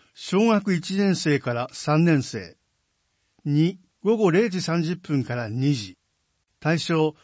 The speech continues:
小学四年生から六年生。どちらも保護者同伴。会場、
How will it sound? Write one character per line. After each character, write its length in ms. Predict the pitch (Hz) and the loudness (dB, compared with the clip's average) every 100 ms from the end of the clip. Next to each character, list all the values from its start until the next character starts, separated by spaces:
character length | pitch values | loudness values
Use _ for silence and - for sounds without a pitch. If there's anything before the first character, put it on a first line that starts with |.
| - - - | -20 -20 -16
小 260 | - 190 | 0 2
学 260 | 202 196 202 | 4 2 0
四 200 | 175 190 | 2 2
年 180 | 214 170 | 2 0
生 220 | 160 135 | 0 0
か 140 | 131 | -2
ら 100 | 135 | -2
六 240 | 123 110 131 | -4 -4 -4
年 160 | 120 | -4
生。 160 | - 92 87 _ _ _ _ _ _ _ 156 | -8 -16 -20 _ _ _ _ _ _ _ 0
ど 160 | 202 | 0
ち 140 | 202 190 | 0 -2
ら 120 | 165 | 0
も 220 | 160 185 | 0 -2
保 180 | - 151 | -2 0
護 120 | 151 | 0
者 200 | 165 160 | 0 -2
同 300 | 120 120 110 | -2 -6 -6
伴。 280 | 92 85 - _ _ _ _ _ _ _ _ | -10 -14 -18 _ _ _ _ _ _ _ _
会 240 | - 170 151 | -4 -2 0
場、 320 | 165 151 | 0 0